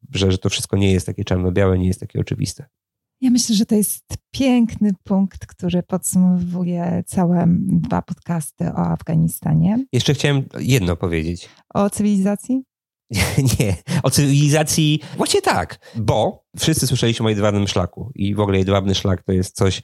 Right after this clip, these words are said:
Speaker 1: o czym moglibyśmy nagrać podcast i pewnie kiedyś nagramy. To Kasia się ucieszy, bo tam będzie historia. W każdym razie idea jedwabnego szlaku, na którym wcale, znaczy handlowano tam jedwabiem, ale tylko między innymi. Szlak, który łączy Europę z Chinami przez grubo ponad tysiąc lat.
Speaker 2: Jaki ma to związek w tym momencie z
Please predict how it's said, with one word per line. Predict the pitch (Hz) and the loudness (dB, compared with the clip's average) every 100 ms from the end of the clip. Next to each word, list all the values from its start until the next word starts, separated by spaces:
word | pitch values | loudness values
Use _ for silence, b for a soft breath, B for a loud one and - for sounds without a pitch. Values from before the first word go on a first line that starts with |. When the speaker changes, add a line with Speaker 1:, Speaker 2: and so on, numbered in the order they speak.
| - | -6
Speaker 1:
o | - | -4
czym | - 98 | 2 2
moglibyśmy | 92 95 98 101 | 2 0 0 0
nagrać | 95 90 87 - - | 0 0 -2 -6 -6
podcast | 98 - 92 - | -4 -2 -4 -4
i | |
pewnie | - 92 87 | -2 0 0
kiedyś | 92 85 | 0 0
nagramy. | 90 87 85 82 123 - _ - | 0 2 2 2 0 -4 _ -10
To | |
Kasia | - - | -6 -4
się | 85 87 | 0 0
ucieszy, | 85 92 - | 2 2 0
bo | 80 | 0
tam | 82 | -2
będzie | 82 80 | -2 -4
historia. | - - 78 80 151 | -8 -6 -2 -2 -2
W | - | -4
każdym | 117 123 | -2 0
razie | 123 120 113 - - | 0 0 0 -2 -6
idea | 107 127 | -2 0
jedwabnego | 147 120 110 113 104 | 2 0 0 0 -2
szlaku, | - 95 90 120 165 - - | 0 -2 0 -2 -2 -4 -4
na | 98 | -4
którym | - 107 101 | -2 0 0
wcale, | - 123 104 92 - - | 0 0 2 0 -2 -4
znaczy | 107 113 | -2 0
handlowano | 120 117 135 104 | 2 2 2 2
tam | 95 | 2
jedwabiem, | 95 92 90 82 | 2 2 0 0
ale | 85 85 90 92 - _ | 0 -2 -2 -6 -8 _
tylko | - - | -12 -4
między | 90 92 85 | 0 0 2
innymi. | 85 82 90 139 | 0 0 -2 -2
Szlak, | - 151 | -2 -2
który | - 120 | 0 0
łączy | 123 127 - | 0 2 2
Europę | 107 113 110 | 2 2 -2
z | |
Chinami | - 98 85 87 - | 0 0 0 -4 -8
przez | - 87 - | -8 -8 -6
grubo | 92 90 | -2 0
ponad | 85 87 - | 0 0 -2
tysiąc | - 90 - | -4 -4 -2
lat. | 135 - | -2 -2
Speaker 2:
Jaki | 220 240 240 | -4 -2 0
ma | 240 | 0
to | 233 226 | 0 -4
związek | 202 220 220 214 - | -2 -2 -2 -4 -6
w | |
tym | - 202 | -2 2
momencie | 196 196 202 196 | 4 2 0 -2
z | 180 - | -6 -4